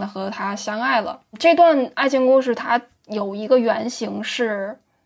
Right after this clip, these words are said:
如果是看过《未完的传说》或者，呃，中州十二卷的人可能知道，就是，是艾格诺尔和安德瑞斯，他们两个是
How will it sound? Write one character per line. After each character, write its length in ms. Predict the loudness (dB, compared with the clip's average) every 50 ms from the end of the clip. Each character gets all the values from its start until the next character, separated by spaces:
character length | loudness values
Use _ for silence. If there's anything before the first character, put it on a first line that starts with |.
| _ _
如 180 | -8 -4 -2 2
果 160 | 4 4 4
是 160 | 2 -2 -4 -6
看 340 | -4 -2 0 0 2 2
过 120 | 0 0 0 2
《未 180 | 2 2 4
完 160 | 4 4 2 2
的 100 | 0 -2
传 240 | -2 -2 -2 0 2
说》 160 | 2 2 2
或 260 | 2 2 2 2 2
者， 380 | 2 -2 -4 -4 -4 -6 -8 -6 -2
呃， 160 | -2 -2 0
中 220 | 0 0 0 2
州 220 | 4 4 6 6 4
十 160 | 4 2 0
二 160 | 2 2 4
卷 260 | 4 4 2 2 2
的 140 | 0 -2 -2
人 220 | -4 -4 -8 -8 -8
可 160 | -6 -8 -8
能 160 | -6 -6 -8
知 160 | -6 -4 0
道， 160 | 2 2 2
就 160 | 2 0 -2 -4
是， 400 | -4 -4 -6 -6 -6 -8 -12 -18
是 180 | -16 -8 -4 -2
艾 180 | 2 2 2 2
格 100 | 2 2
诺 220 | 0 4 4 4
尔 160 | 4 2 0
和 220 | -8 -4 0 2 2
安 220 | 4 4 2 2
德 140 | 2 2 2
瑞 160 | 4 2 2
斯， 460 | 0 -2 -6 -4 0 0 0 0 0 -6 -12 -18 -18 -18 -18 -18 -20 -12
他 180 | -2 2 2 4
们 140 | 4 4 4
两 200 | 4 2 2 -2
个 200 | -2 0 0 0
是 500 | 0 -2 -2 0 0 0 0 -2 -6